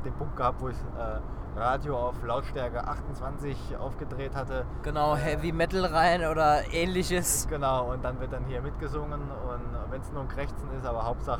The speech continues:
Speaker 1: man bleibt irgendwie munter und, äh, übersteht dann den Heimweg, ne?
Speaker 2: Mhm. Oder was, was auch aber gut hilft, ist sowas Helene Fischer-mäßiges,
Speaker 1: Oh, ja.
Speaker 2: weil,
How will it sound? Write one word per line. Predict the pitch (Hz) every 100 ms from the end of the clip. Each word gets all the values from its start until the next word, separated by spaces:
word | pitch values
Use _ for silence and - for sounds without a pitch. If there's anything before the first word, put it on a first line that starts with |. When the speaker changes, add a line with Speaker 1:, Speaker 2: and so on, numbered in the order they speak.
| -
Speaker 1:
man | 117
bleibt | 120 117 123
irgendwie | 123 120 113
munter | 113 139 139 127 117
und, | 110 110 104
äh, | 101 104 101 - - - - - - - - - - - -
übersteht | 135 127 147 139
dann | 123 110
den | 107
Heimweg, | 107 117 107 92 90
ne? | 95
Speaker 2:
Mhm. | - - - - - - - - - - - -
Oder | 139 120 - - 117
was, | 156 -
was | 156 -
auch | 175 151
aber | 180 156
gut | 185
hilft, | 170 190 -
ist | 175 -
sowas | 165 160 - -
Helene | 165 170 165
Fischer-mäßiges, | 196 202 196 196 190 - 214 - -
Speaker 1:
Oh, | 113 123 127
ja. | 113
Speaker 2:
weil, | 143 175 214